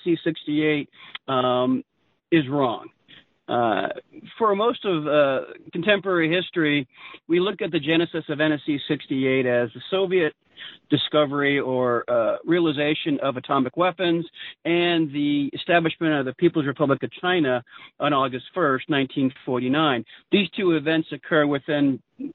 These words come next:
basically thirty days of each other. But what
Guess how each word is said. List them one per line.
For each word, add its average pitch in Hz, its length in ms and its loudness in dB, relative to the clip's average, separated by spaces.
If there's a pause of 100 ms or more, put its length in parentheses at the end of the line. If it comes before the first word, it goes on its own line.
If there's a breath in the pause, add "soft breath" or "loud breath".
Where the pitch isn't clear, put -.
(140)
basically 196 560 4
thirty 156 240 0
days 151 340 2
of 123 140 -6
each 117 160 -4
other. 110 280 0 (420 loud breath)
But 208 180 8 (380)
what 196 240 2